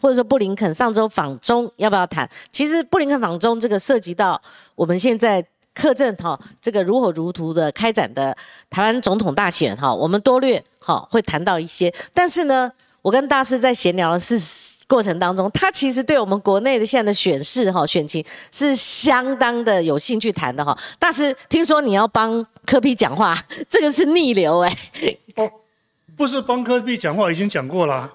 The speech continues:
Speaker 1: 嗯，钓鱼台事件。
Speaker 2: 他钓鱼台事件一开始就是，呃，他去这个苏澳那边，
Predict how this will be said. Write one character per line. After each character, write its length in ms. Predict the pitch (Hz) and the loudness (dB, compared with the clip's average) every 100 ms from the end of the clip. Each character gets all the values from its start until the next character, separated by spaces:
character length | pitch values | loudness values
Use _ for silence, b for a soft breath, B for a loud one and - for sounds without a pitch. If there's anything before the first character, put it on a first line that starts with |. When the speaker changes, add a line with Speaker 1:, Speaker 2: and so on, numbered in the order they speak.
| _ | _
Speaker 1:
嗯， 220 | 170 143 - _ | -2 -2 -6 _
钓 160 | 262 233 | 2 2
鱼 20 | |
台 180 | 220 196 | 2 0
事 140 | 220 | -2
件。 260 | 208 208 - _ _ _ _ - | 0 0 -2 _ _ _ _ -6
Speaker 2:
他 80 | |
钓 240 | 226 269 233 | 0 2 2
鱼 80 | 226 | 2
台 160 | 165 | 0
事 220 | 160 - | -2 -6
件 260 | 196 214 185 | -2 -2 -2
一 80 | 208 | -4
开 180 | - 196 | -2 -2
始 220 | 185 123 | -2 -8
就 180 | 127 160 | -6 -6
是， 200 | 160 - b b - | -8 -16 b b -2
呃， 320 | 151 135 135 | 0 0 -4
他 160 | 156 165 | -4 -6
去 640 | 175 175 156 147 139 131 | -4 -4 -4 -4 -6 -10
这 140 | - 180 | -14 -4
个 460 | 147 135 131 127 | -2 0 -4 -8
苏 260 | 127 - 165 | -8 0 0
澳 140 | 151 | 0
那 180 | 147 151 | 0 -2
边， 320 | 151 135 143 | -2 -2 -4